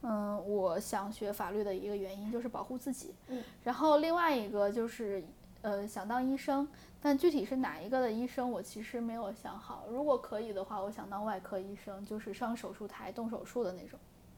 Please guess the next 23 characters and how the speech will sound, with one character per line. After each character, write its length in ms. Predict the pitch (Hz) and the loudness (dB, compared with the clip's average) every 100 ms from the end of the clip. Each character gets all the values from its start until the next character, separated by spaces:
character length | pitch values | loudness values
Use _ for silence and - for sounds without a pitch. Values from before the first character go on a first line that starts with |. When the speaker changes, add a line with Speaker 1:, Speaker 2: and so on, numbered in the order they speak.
| - - - | -18 -14 2
Speaker 2:
那 120 | 370 | 4
种 160 | 247 196 | 4 4
需 160 | 311 | 6
要 100 | 311 | 6
体 240 | - - 254 | 6 0 4
力 60 | |
哈， 80 | 254 | 6
Speaker 1:
然 40 | |
后 200 | 247 220 | 8 6
Speaker 2:
我 100 | 208 | 2
觉 80 | 208 | 0
得 60 | 285 | -2
你 80 | - | -2
可 260 | - - - | -6 -2 0
以。 60 | 285 | 0
<laughs> 1800 | - - 508 523 - 330 - 339 - 330 - 392 571 622 587 494 640 571 | -2 8 12 12 12 10 2 -2 0 -2 8 10 12 12 12 12 12 12
你 40 | 349 | 12
有 60 | 277 | 12
这 100 | 262 | 12
个 100 | - | 12
先 320 | 370 339 370 | 10 6 8
天 320 | 381 415 392 | 12 12 12
条 240 | 330 190 | 12 10